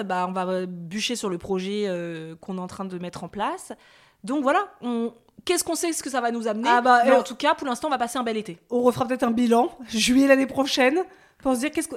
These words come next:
Speaker 2: qu'est-ce qu'on a fait depuis juillet, euh, deux mille vingt-trois, parce que, euh,
Speaker 1: Mm.
Speaker 2: et je pense que c'est même intéressant que vous fassiez même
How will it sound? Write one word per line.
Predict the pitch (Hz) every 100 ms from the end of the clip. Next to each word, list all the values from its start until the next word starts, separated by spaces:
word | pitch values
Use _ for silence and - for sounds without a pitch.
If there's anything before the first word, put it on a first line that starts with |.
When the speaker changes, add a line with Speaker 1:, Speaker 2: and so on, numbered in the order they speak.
| -
Speaker 2:
qu'est-ce | - 349
qu'on | 349 294
a | 277
fait | 294 302 381 320 -
depuis | 214 220 269 277 320 320 _ _ _
juillet, | 208 190 226 240 247 277 262
euh, |
deux | 220
mille | 240 233
vingt-trois, | 220 226 247 339
parce | 240 226
que, | -
euh, | 262 277 220 196 -
Speaker 1:
Mm. | 214
Speaker 2:
et | 226
je |
pense | 359
que | 285
c'est |
même | 277
intéressant | 269 277 269 240 349
que | 466 370
vous | 226
fassiez | 240 226 294
même | 302 233